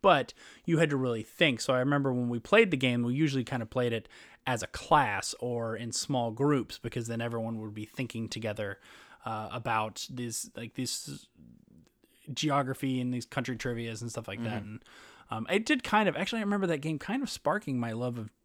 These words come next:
Speaker 1: geography. Um, I did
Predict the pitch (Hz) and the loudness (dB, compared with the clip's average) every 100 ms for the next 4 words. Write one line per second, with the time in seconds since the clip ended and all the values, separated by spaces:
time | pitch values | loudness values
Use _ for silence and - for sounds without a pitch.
0 | - - 120 139 123 98 113 104 - - | -8 -2 2 0 0 -6 -4 -6 -8 -18
1 | - - - _ 113 113 113 110 107 - | -20 -20 -20 _ -6 -4 -4 -4 -6 -10
2 | _ _ - 127 110 - 139 139 135 120 | _ _ -6 -6 -6 -2 2 2 2 -2